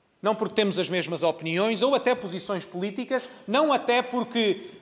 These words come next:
quando formos às urnas, colocaremos o voto no mesmo partido,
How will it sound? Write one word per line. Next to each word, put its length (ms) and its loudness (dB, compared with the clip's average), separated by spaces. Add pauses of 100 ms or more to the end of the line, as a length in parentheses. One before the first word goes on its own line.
quando 180 2
formos 340 2
às 280 2
urnas, 420 0
colocaremos 640 0
o 60 -2
voto 420 2
no 80 0
mesmo 280 -2
partido, 580 -4